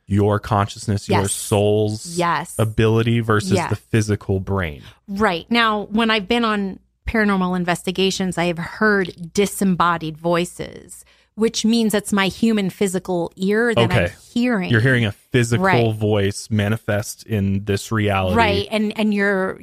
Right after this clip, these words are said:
Speaker 2: getting the information and data through your human ear.
Speaker 1: Okay.
Speaker 2: So, for example, when I was reading for Kendall and I heard, "I'm healthy." I don't know if you remember that part
Speaker 1: Yeah,
Speaker 2: where the baby
Speaker 1: yeah.
Speaker 2: was saying, "I'm, I'm healthy." I didn't actually hear the baby say, "I'm healthy," with my human ear. I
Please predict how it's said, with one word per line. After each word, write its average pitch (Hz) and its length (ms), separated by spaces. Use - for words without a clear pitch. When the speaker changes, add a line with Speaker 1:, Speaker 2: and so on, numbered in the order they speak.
Speaker 2:
getting 214 340
the 196 140
information 190 460
and 180 100
data 175 240
through 196 160
your 185 160
human 180 580
ear. - 400
Speaker 1:
Okay. 110 380
Speaker 2:
So, - 160
for 247 120
example, 233 420
when 202 100
I 196 60
was 190 200
reading 190 500
for 185 680
Kendall 240 600
and 202 100
I 190 120
heard, 190 360
"I'm 190 200
healthy." 202 580
I - 20
don't 185 120
know 185 80
if - 100
you 185 80
remember 180 300
that 160 160
part 120 120
Speaker 1:
Yeah, 117 140
Speaker 2:
where 175 140
the 185 80
baby 110 260
Speaker 1:
yeah. 175 60
Speaker 2:
was 175 120
saying, 170 360
"I'm, 165 280
I'm 165 100
healthy." 185 380
I 214 60
didn't 262 180
actually 220 340
hear 214 420
the 190 140
baby 180 360
say, 175 320
"I'm 170 360
healthy," 185 500
with 170 160
my 165 100
human 185 400
ear. 214 400
I 180 260